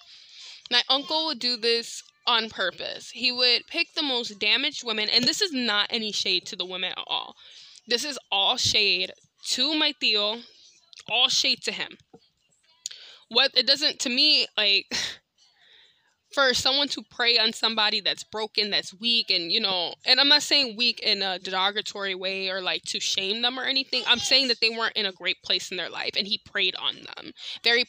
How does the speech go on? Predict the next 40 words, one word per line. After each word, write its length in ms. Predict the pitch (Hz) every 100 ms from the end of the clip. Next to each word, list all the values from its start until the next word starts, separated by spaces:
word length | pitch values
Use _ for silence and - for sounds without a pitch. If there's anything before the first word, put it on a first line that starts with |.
| -
predatory 520 | 254 226 - 208 190
type 280 | - - -
shit 340 | - - -
or 100 | 175
everything. 500 | 160 - - 120 -
And, 180 | - 196
like, 220 | 170 113 -
a 60 |
lot 160 | 196 190
of 80 | 208
the 60 |
family 340 | - 262 269 262
members, 380 | 277 269 277
they 180 | - 196
noticed, 460 | 202 233 302 302 -
they 100 | 190
saw 320 | - 254 277
it, 180 | 285 196
they 120 | 214
didn't 200 | 247 233
say 200 | - 202
shit. 300 | - - - - - - - - -
Now, 80 | 196
you're 100 | 202
probably 300 | 330 330 320
wondering, 400 | 262 240 175 170
"Okay, 320 | - - 359 339
girl, 420 | 302 302 302 302
like, 320 | 254 254 -
Sevi, 680 | 247 285 285 226 196 208 233 233 _ _ _ - -
why 240 | 196 202 247
didn't 320 | 294 294 -
you 160 | 254 370
say 280 | - 180
anything?" 580 | - - - - - - - _ _ _ _ _ - - - _ _ _ _
'Cause, 320 | - 240 214
bitch, 340 | 180 220 214 -
I 140 | 190
was 180 | 190 190
literally, 960 | 202 196 202 208 214 220 214 214 214